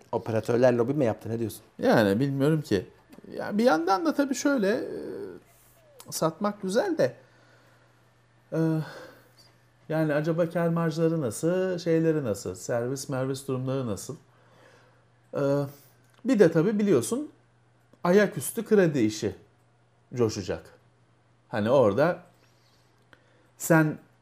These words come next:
Speaker 2: kasaya gidip de iki bin liralık bir telefonu almak istiyorsun ama kasadaki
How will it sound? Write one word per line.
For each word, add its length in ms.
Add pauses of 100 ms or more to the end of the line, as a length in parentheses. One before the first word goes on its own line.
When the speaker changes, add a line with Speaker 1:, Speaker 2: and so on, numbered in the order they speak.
(180)
Speaker 2:
kasaya 460
gidip 400
de 260
iki 240
bin 160
liralık 320
bir 80
telefonu 440
almak 400
istiyorsun 400
ama 320
kasadaki 580